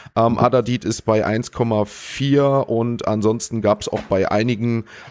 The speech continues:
ähm, anderen Projekten, ähm, einen sehr starken Preisfall, auch gestern Abend. Ähm, glaubt ihr,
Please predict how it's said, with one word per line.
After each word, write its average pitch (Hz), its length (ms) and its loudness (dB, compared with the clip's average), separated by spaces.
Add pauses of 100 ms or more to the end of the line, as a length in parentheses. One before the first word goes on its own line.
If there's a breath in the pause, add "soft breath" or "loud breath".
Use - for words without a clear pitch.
ähm, 110 240 2
anderen 127 400 2
Projekten, 120 880 0
ähm, 110 920 -2
einen 107 200 -4
sehr 117 220 4
starken 120 380 -2
Preisfall, 117 460 0
auch 110 140 2
gestern 113 340 -2
Abend. 135 440 -4 (380 loud breath)
Ähm, 120 280 0
glaubt 127 340 0
ihr, 175 300 0